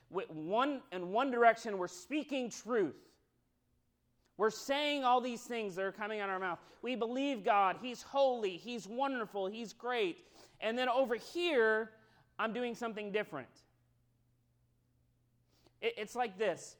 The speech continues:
It, it's like the, it's like the, um, it, it's like the man that struggles with pornography.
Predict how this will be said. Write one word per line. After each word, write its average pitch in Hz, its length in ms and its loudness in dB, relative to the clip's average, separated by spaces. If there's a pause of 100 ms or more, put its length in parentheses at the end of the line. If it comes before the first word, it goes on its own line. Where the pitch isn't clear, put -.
(240)
It, 202 160 -8
it's 208 180 -6
like 233 220 -2
the, 190 180 0 (140)
it's 175 180 -12
like 208 240 -6
the, 185 220 -8 (320)
um, 151 380 -6 (840)
it, 156 180 -10
it's 165 160 -10
like 196 160 -4
the 180 60 -6
man 165 260 -4
that 151 100 -10
struggles 151 400 -6
with 127 140 -12
pornography. 123 580 -12